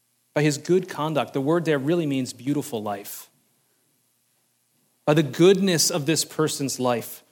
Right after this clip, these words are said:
by the beauty of their life, he should show that his works are done in the gentleness that comes from wisdom. Underline that. <laughs>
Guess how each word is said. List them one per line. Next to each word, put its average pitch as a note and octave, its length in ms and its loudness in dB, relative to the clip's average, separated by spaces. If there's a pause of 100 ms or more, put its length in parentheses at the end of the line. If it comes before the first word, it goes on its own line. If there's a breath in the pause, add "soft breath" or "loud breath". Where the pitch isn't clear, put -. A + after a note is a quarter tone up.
(200)
by D#3 120 4
the E3 100 4
beauty G#3 640 4
of D#3+ 260 2
their D3 140 4
life, B2 600 0 (1600)
he D#3+ 140 -2
should D#3 180 0
show G3+ 400 6
that G#3 140 2
his G3 240 2
works F#3+ 560 0
are G#3 120 2
done C#3 540 0 (760)
in D3+ 140 2
the C3 100 2
gentleness F3 920 -4 (340)
that - 160 -6
comes C#3 300 -2
from B2 180 -6
wisdom. A2+ 420 -4 (300)
Underline A#2+ 380 -2
that. - 180 -18 (180)
<laughs> - 460 -16